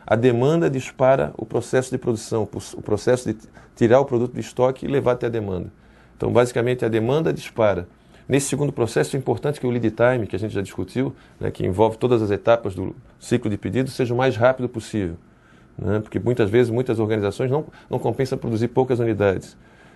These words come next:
Então, são produtos muito caros, né? A demanda é pequena. Então, o lead time tem que estar muito ajustado a isso para poder viabilizar o puxar estoques. É apresentado também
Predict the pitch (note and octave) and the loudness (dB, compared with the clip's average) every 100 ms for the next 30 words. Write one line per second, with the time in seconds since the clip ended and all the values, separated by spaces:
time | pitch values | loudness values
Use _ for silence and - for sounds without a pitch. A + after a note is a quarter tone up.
0 | - - - G2+ G2+ G#2+ G#2 G2+ A2 G#2+ | -14 -10 -2 0 0 -2 -2 0 0 0
1 | A2+ - A#2+ C3+ D#3 D3 - _ _ A2 | -4 2 4 6 4 -2 -16 _ _ -8
2 | G2+ A2+ G2+ F#2+ G2+ G#2 G#2+ G2 B2+ D#3 | -4 -2 0 0 0 -4 -6 -6 -2 -2
3 | D3+ - - - - - A2+ A#2 A#2+ - | -4 -8 -20 -20 -18 -4 0 0 0 2
4 | B2 B2 C3 B2 A#2+ C#3 D3 A#2+ A2+ - | 2 2 -2 0 0 0 0 0 -4 2
5 | B2 A#2+ A2 A#2+ B2+ - - - - - | 4 4 2 0 -2 -8 -20 -20 -6 -4
6 | - A#2+ A#2 A2+ A2+ G#2+ G2 A2 A2 A2 | -2 2 4 4 2 0 2 4 4 2
7 | G#2+ G2+ A2 G#2 - G2 F#2+ - - _ | -6 -2 -2 -2 -4 -6 -6 -10 -20 _
8 | _ _ _ - - - - - C#3 D3 | _ _ _ -20 -20 -20 -20 2 4 4
9 | D3 C3 A#2+ B2+ A#2+ A#2 G#2+ A#2 A2 | 4 2 4 2 2 0 2 2 0